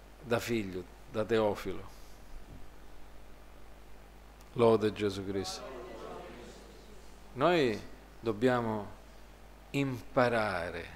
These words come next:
a vivere il rapporto col Padre da figli. Dobbiamo entrare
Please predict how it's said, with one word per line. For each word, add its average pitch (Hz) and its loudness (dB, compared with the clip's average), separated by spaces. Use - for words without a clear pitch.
a 113 4
vivere 123 8
il 107 4
rapporto 113 4
col 113 12
Padre 175 12
da 117 4
figli. 90 0
Dobbiamo 120 8
entrare 127 12